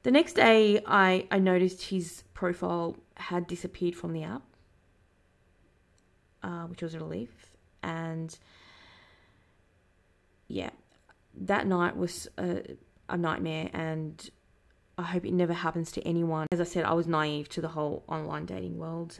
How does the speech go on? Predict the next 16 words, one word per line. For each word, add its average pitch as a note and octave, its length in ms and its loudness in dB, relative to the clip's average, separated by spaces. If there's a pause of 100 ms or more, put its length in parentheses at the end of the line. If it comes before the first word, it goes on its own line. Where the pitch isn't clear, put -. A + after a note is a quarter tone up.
and E3 640 -8 (1800)
I'm G3+ 160 4
sure C#4 560 4
there A3 180 8
were G#3+ 140 6
red F#3+ 240 2
flags F3+ 380 2
that F3+ 100 4
I E3+ 80 6
wasn't F3 360 2
aware D#3+ 320 0
of A#3 320 -2
before F3+ 360 -2
I - 80 0
met E3+ 220 -2
him. C#4 400 -2